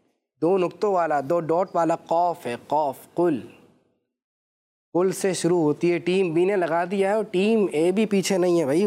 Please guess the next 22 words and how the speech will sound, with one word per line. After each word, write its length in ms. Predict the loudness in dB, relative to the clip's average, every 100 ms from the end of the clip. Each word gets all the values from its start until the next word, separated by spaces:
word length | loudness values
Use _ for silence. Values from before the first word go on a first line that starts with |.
| 0 0
انہوں 200 | 0 0
نے 100 | 0
بھی 100 | 0
لگا 220 | 0 -2
دیا 160 | -4 -10
ہے۔ 40 |
اچھا، 300 | -12 -8 -8 -8 -14 -20 -20 _
اگلا 240 | -4 -2 -2
سوال 340 | -2 -2 0
ہے، 180 | 0 0
سورہ 340 | 0 0 0
بلد 300 | 0 -2 -2
میں 200 | 0 -2 0
اللہ 200 | 0 0 -2
پاک 300 | -2 -2 -2
نے 160 | -2 -2 -2
کس 320 | -2 -2 -2
شہر 220 | 0 0 -2
کی 260 | -2 -2 -2
قسم 300 | -4 -2 -2
ارشاد 320 | -2 -2 -4
فرمائی؟ 400 | -2 -4 -2